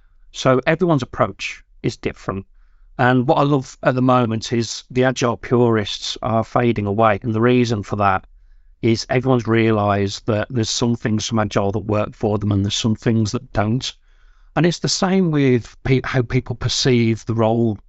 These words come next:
of different crafts. Everybody uses B A slightly differently. Everybody's using Q A slightly differently. What I love about the, the, the, the recent movement with, with Q Es is their engineers, they're getting more technical.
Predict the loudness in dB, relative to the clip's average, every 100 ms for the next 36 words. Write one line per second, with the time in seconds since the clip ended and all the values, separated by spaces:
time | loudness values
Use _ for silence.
0 | -4 -4 -2 -4 -4 -4 -4 -6 -16 -8
1 | -2 -2 -2 -12 -12 -12 _ _ _ -8
2 | -4 -2 0 0 2 2 2 2 2 0
3 | 2 2 2 0 0 0 -2 -2 -4 -6
4 | -10 -12 -8 -2 0 0 -2 0 0 2
5 | 2 2 0 -2 -2 0 2 2 0 -2
6 | -6 -6 -6 -6 -8 -6 -4 -4 -6 -10
7 | _ _ _ -4 0 4 4 4 4 2
8 | 0 -8 -10 -2 -2 0 -4 _ -4 -2
9 | 0 0 0 -4 0 2 2 0 -4 -4
10 | -6 -4 -4 -4 -2 0 2 2 0 -6
11 | -14 _ _ _ 0 2 2 -2 -4 0
12 | 2 2 0 0 2 2 0 -2 -2 -2
13 | 0 2 0 -2 -8 -6 -6 -2 -4 -4